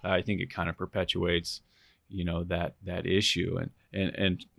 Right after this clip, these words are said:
and certainly, like, guys, some guys don't overcome it. You know, that's why there's the, you know, the platoon situation. You know, you've got,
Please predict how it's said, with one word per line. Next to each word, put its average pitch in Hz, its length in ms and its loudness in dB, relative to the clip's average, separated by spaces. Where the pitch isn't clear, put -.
and 117 120 2
certainly, 110 480 4
like, 90 240 0
guys, 104 460 6
some 107 240 2
guys 110 160 6
don't 101 180 6
overcome 98 460 4
it. 90 160 -2
You 95 100 -8
know, 90 80 0
that's 90 240 4
why 92 220 6
there's 92 340 0
the, 95 120 2
you 104 120 -2
know, 95 220 -4
the 101 100 0
platoon 113 420 8
situation. 95 600 2
You - 80 -6
know, 95 80 -2
you've 87 220 -2
got, 87 200 2